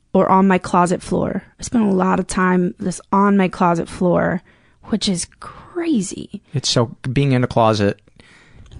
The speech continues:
Speaker 2: is
Speaker 1: I've come out of
Speaker 2: so,
Speaker 1: the closet, everybody,
Speaker 2: <laughs> it's so,
Speaker 1: which is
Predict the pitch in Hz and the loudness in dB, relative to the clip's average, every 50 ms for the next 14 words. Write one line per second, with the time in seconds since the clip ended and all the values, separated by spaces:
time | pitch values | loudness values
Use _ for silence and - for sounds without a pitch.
0 | - - 127 120 110 107 - 254 254 - - - - - 320 320 330 - 262 - | -4 0 2 2 2 4 4 4 4 4 4 4 6 6 6 6 6 6 6 4
1 | - - - 233 196 202 185 165 185 185 190 190 170 196 190 170 190 180 170 185 | 2 2 2 2 4 4 4 4 2 2 2 4 2 2 2 4 4 4 6 6
2 | 185 185 190 - - - 220 180 - 208 208 190 190 240 220 - - 240 233 233 | 4 4 4 2 2 2 2 2 4 4 4 4 4 2 2 2 2 2 4 4
3 | 233 233 233 220 220 - - - - | 4 4 4 2 0 0 -2 -6 -8